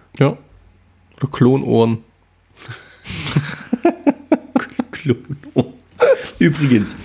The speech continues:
Speaker 2: jetzt pass mal auf. Heute Geschichte im Geschäft, weil wir's grad von Plural hatten, ja?
Speaker 1: Mhm.
Speaker 2: Ich hab eine E-Mail geschrieben und die ging an den Wolfgang in der Produktion und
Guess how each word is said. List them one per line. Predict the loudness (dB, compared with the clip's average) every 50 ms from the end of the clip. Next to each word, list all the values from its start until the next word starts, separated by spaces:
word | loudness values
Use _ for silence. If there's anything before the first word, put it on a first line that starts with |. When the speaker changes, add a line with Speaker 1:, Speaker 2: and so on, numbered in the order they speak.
| -8 -4 -4
Speaker 2:
jetzt | -4 0 0
pass | 0 0 2
mal | 2 2 2
auf. | 2 0 0 -4 -12 -18 -20 -20 -10 0 2
Heute | 2 4 4 2
Geschichte | 0 0 0 -2 0 0 0 0
im | 0 0
Geschäft, | 0 0 0 -2 -2 -2
weil | 0 2
wir's | 2 2 2 0
grad | -2 -2 -2 -2 -4 -10 -10
von | -2 0 0 0 2
Plural | 2 2 4 4 4 4 4 4 4
hatten, | 2 0 0 -2 0
ja? | 0 0 0 0 0
Speaker 1:
Mhm. | -2 0 0 0 -2 -2 -4 -10 -16 -18 -20 -20 -20 -20 -20 -20 -20 -20 -20 -20 _ _ _ _ _ _ _ 0
Speaker 2:
Ich | 2 4 4
hab | 2 2 -2 -8 -16 _ -20 _ _ _ _ _ -2
eine | -2 0
E-Mail | 2 2 4 6 6 4 2
geschrieben | 0 -2 0 0 2 2 0 -2 -4 -10 -20 -20 _ _ _ _ _ _ _ _ _ _ _ _ _ _ _ _ _ -20 -20 -20 -20 -20 -20 _ _ _ _ _
und | 2 2 2 4 2
die | 0 2
ging | 4 4 4 6 4 4 2 -2 -8 -18 _ _ _ _ _ _ _ _ _ _ _ _
an | 0 2 4 6 6 4 4 2 0 -4 -6 _ _ _ _ _ _ -20 -20 -20 -12 -4 0
den | 2 4 4 4 4 4
Wolfgang | 4 6 6 4 2 0 -2 0 0 2 2 2 2 0
in | 0 0 2 2
der | 0
Produktion | 0 -2 -2 0 0 0 -2 -4 -6 0 2 4 6 6 6 4 2 0 -6 -10 -4 0
und | 2 2 2